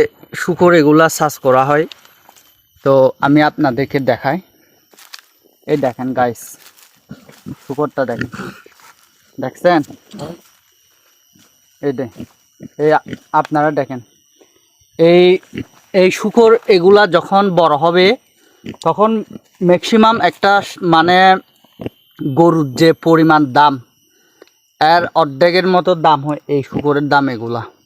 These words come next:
এগুলা হচ্ছে যখন বড় হয়, তখন ম্যাক্সিমাম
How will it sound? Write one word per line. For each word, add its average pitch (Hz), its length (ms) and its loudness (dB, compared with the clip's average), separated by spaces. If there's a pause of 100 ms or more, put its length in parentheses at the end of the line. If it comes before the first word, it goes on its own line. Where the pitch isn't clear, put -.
(120)
এগুলা 151 340 0
হচ্ছে 185 360 -2 (140)
যখন 165 340 -2 (140)
বড় 147 220 2
হয়, 143 260 -2 (580)
তখন 165 360 2 (100)
ম্যাক্সিমাম 180 540 2